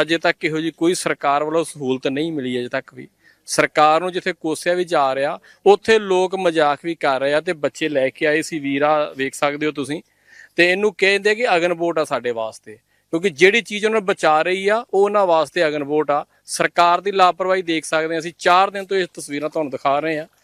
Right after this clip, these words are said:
ਅਜੇ ਤੱਕ ਇੱਥੇ ਕੋਈ ਅਗਨ ਬੋਟ ਨਹੀਂ ਹੈਗੀ, ਨਾ ਸਾਨੂੰ ਕੋਈ ਦਿਖੀ ਆ। ਸ਼ਾਇਦ ਥੋੜ੍ਹੀ ਦੇਰ ਤੱਕ ਮੰਤਰੀ ਸਾਹਿਬ ਵੀ ਆਉਣਗੇ, ਕੋਸ਼ਿਸ਼ ਕਰਾਂਗੇ ਆਪਾਂ ਉਹਨਾਂ ਨਾਲ ਗੱਲਬਾਤ ਕਰਾਂਗੇ, ਕਿਉਂਕਿ ਲੋਕਾਂ ਦਾ ਸੁਨੇਹਾ ਜਿਹੜਾ ਵਾ ਉਹ ਸਰਕਾਰ ਤੱਕ ਪਹੁੰਚਦਾ ਕਰਨ ਦਾ ਮੀਡੀਆ ਦਾ ਫਰਜ਼ ਹੁੰਦਾ। ਅਸੀਂ ਉਹ ਆਪਣਾ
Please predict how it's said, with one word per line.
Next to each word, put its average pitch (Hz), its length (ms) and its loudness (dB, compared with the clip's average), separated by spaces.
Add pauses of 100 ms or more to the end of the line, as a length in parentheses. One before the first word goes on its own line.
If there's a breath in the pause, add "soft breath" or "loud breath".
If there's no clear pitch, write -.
(260 soft breath)
ਅਜੇ 180 180 4
ਤੱਕ 220 280 0
ਇੱਥੇ 208 200 -2
ਕੋਈ 202 140 4
ਅਗਨ 175 160 0
ਬੋਟ 160 240 -8
ਨਹੀਂ 180 180 -8
ਹੈਗੀ, 107 240 -12 (760)
ਨਾ 147 160 4
ਸਾਨੂੰ 185 260 -2
ਕੋਈ 190 100 -4
ਦਿਖੀ 190 360 -2
ਆ। 208 100 -8 (360)
ਸ਼ਾਇਦ 160 260 2
ਥੋੜ੍ਹੀ 180 220 -4
ਦੇਰ 175 160 0
ਤੱਕ 165 160 -2
ਮੰਤਰੀ 143 360 -4
ਸਾਹਿਬ 170 220 0
ਵੀ 175 100 -4
ਆਉਣਗੇ, 175 340 -2
ਕੋਸ਼ਿਸ਼ - 400 -8
ਕਰਾਂਗੇ 175 260 -2
ਆਪਾਂ 160 180 -2
ਉਹਨਾਂ 151 100 -4
ਨਾਲ 156 100 -4
ਗੱਲਬਾਤ 143 400 -2
ਕਰਾਂਗੇ, 170 400 -4 (360 loud breath)
ਕਿਉਂਕਿ 165 280 0
ਲੋਕਾਂ 170 500 2
ਦਾ 196 240 2 (260)
ਸੁਨੇਹਾ 220 460 0
ਜਿਹੜਾ 190 260 4
ਵਾ 175 220 0 (300)
ਉਹ 214 120 4
ਸਰਕਾਰ 165 460 0
ਤੱਕ 170 180 -6
ਪਹੁੰਚਦਾ 185 420 -2
ਕਰਨ 147 260 -2
ਦਾ 147 140 0
ਮੀਡੀਆ 175 320 -2
ਦਾ 185 80 6
ਫਰਜ਼ 127 360 -6
ਹੁੰਦਾ। 110 260 -12 (600)
ਅਸੀਂ 180 220 0
ਉਹ 185 60 6
ਆਪਣਾ 165 240 0